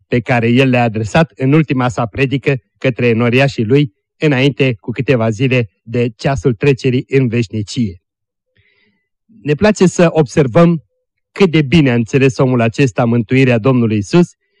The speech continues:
și cât de bine a înțeles și unul din motivele pe care le presupunea el că Domnul, pentru care Domnul îl cheamă așa de tânăr la el. A menționat preotul acesta că dacă ar fi rămas pe pământ,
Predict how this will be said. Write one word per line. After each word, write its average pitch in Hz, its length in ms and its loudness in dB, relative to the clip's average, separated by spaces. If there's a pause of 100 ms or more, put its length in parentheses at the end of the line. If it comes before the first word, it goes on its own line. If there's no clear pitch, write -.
(140)
și - 200 -6
cât 151 180 -4
de 143 80 2
bine 143 220 0
a - 20 2
înțeles 139 420 -2
și 143 220 -4
unul 190 260 4
din 139 180 0
motivele 147 520 2
pe 123 140 -2
care 120 240 -4
le 120 140 0
presupunea 131 640 -2
el 143 180 4
că 123 120 -4
Domnul, 135 540 0 (100)
pentru 143 280 -2
care 120 260 -2
Domnul 143 420 2
îl 131 140 -2
cheamă 143 240 0
așa 123 220 -2
de 110 120 -2
tânăr 110 320 -4
la 98 140 -6
el. 95 180 -6 (760)
A 139 100 -4
menționat 156 500 0
preotul 165 320 0
acesta 143 480 -2
că 143 240 -2
dacă 131 340 -4
ar 127 140 -4
fi 120 160 -6
rămas 139 320 0
pe 131 140 -2
pământ, 151 440 0